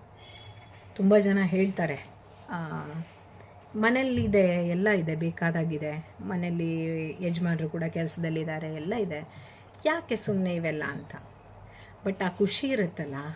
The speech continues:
ಅದೇ ಬೇರೆ. ಆ, ನಾವು ಒಂದು ಕೆಲ್ಸ ಮಾಡಿ ಅದ್ರಲ್ಲಿ ಒಂದು ಏನೋ ಒಂದು ತಗೊಂಡ್ವಿ ವಸ್ತುನ ಅಂತ ಅಂದವಾಗ ಆ ಖುಷಿನೇ ಬೇರೆ ಆಗುತ್ತೆ.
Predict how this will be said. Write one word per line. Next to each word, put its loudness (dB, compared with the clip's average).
ಅದೇ 4
ಬೇರೆ. 0
ಆ, -2
ನಾವು 4
ಒಂದು 4
ಕೆಲ್ಸ 2
ಮಾಡಿ 2
ಅದ್ರಲ್ಲಿ 4
ಒಂದು 0
ಏನೋ 2
ಒಂದು 2
ತಗೊಂಡ್ವಿ 2
ವಸ್ತುನ 2
ಅಂತ 2
ಅಂದವಾಗ 2
ಆ 0
ಖುಷಿನೇ 0
ಬೇರೆ 0
ಆಗುತ್ತೆ. -8